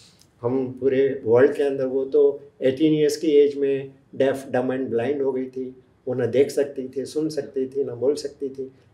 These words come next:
लेकिन उसने पूरी दुनिया के अंदर अपना नाम बनाया। तो ये कर सकते हैं। और,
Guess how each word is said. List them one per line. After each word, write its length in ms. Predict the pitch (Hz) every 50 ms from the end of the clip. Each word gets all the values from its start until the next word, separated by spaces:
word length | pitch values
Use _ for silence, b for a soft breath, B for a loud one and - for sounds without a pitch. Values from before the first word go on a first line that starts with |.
| -
लेकिन 220 | 135 123 143 135 139
उसने 280 | 127 - - 143 139
पूरी 280 | 135 139 139 131 135 131
दुनिया 340 | 135 120 120 120 127 131 131
के 120 | 127 135
अंदर 200 | 127 120 120 117
अपना 260 | 113 117 - 127 123
नाम 560 | 120 113 113 113 117 123 131 143 190 190 -
बनाया। 420 | 131 117 110 113 110 113 113 113 113 - _ b b b b b b b _ _ -
तो 300 | 185 190 196 208 - -
ये 260 | 147 127 170 196 202
कर 220 | 196 - 180 170
सकते 340 | 180 - 202 180 - - 180
हैं। 80 | 180 180
और, 300 | 185 175 165 151 160